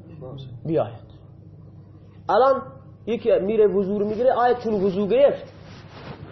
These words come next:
Speaker 2: پس وجود مشروط هم الزامی است؟ الزامی نیست. شرط اونیه که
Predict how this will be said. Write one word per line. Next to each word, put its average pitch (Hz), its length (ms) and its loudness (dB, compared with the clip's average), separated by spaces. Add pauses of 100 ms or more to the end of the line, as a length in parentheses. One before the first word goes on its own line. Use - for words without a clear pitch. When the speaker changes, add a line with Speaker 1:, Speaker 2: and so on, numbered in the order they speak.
(1160)
Speaker 2:
پس 202 140 2 (680)
وجود 202 400 0
مشروط 208 440 -2
هم 254 160 0
الزامی 208 420 0
است؟ - 380 -12 (760)
الزامی 143 440 -6
نیست. - 520 -8 (1800)
شرط 170 400 -2 (140)
اونیه 214 360 -2
که 240 380 -2